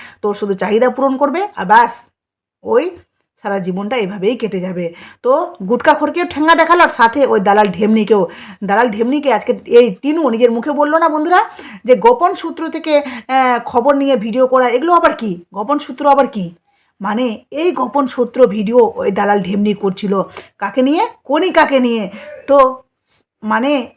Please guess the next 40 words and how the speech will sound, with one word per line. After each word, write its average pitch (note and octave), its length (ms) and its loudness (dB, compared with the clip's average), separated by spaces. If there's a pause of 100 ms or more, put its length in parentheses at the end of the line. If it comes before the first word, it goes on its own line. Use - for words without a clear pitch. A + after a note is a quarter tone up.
(120)
ওকেও F#4 220 2 (100)
বুঝিয়ে C#4+ 340 -2
দিল C4+ 100 4 (220)
যে A#3 80 6 (100)
গোপন D4 240 2 (100)
সূত্রের C4+ 400 0
কথা G#3 240 -2
নিয়ে A#3 140 -2 (420)
ভিডিও A3+ 320 -2
করতে G3+ 220 -4
হয় G3+ 140 -4
না। F#3+ 40 -6 (100)
গোপন A#3+ 280 -2
সূত্রে C4 260 -2
কেউ A#3+ 160 0
কিছু A#3+ 180 -4
তোমাকে A#3+ 220 2 (140)
বলল E4 180 8 (440)
আর G#3+ 140 -8
তুমি B3 180 0 (320)
সেটা B3+ 200 0
নিয়ে C4 180 -2
ভিডিও D4 220 -2
করে G#4+ 180 6
নিলে, C#4+ 200 4 (1300)
একদম। A#3+ 460 2 (580)
কি - 80 -18
রে C4+ 120 0
দালাল C#4+ 240 4
ঢেমনি, D4+ 280 0 (220)
কেমন A#3+ 280 2
লাগলো C4 200 4 (100)
মালকিন? G#3 320 0 (500)
মালকিনের F#4 480 0
সাথে, D#4+ 200 -4 (140)
মানে, B3+ 140 2 (180)
মালকিন A#3 380 0 (160)
আর - 80 0 (100)
তোর C#4 220 4 (600)
যে C4+ 80 -2